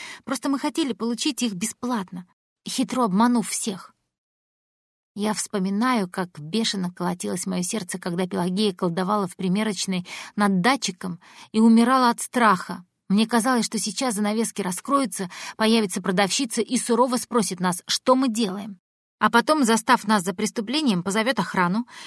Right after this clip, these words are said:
и нас отведут в подсобку, где мы будем ждать полицейскую машину. У меня от страха тряслись коленки и зубы выбивали дробь. Но сейчас, вспоминая эти ощущения, я понимаю, что они прекрасны. Это как кататься на американских горках,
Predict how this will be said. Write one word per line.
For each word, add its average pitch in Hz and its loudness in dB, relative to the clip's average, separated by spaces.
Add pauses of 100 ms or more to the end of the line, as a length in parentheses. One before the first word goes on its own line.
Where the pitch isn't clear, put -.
(100)
и 214 4
нас 269 6
отведут 226 0
в - -12
подсобку, 233 0
где 160 0
мы 202 2
будем 190 0
ждать 233 0
полицейскую 196 0
машину. 202 -2 (540)
У 190 -4
меня 185 -4
от 180 -10
страха 190 -8
тряслись 180 -8
коленки 185 -4
и 180 0
зубы 180 -2 (380)
выбивали 190 2
дробь. 185 -2 (300)
Но 196 0
сейчас, 269 -4 (200)
вспоминая 214 2
эти 196 -4
ощущения, 202 -2
я 196 0
понимаю, 214 0
что 180 -6
они 170 -6
прекрасны. - -14 (440)
Это - -4
как 262 -4
кататься 262 2
на 202 0
американских 233 0
горках, 208 -2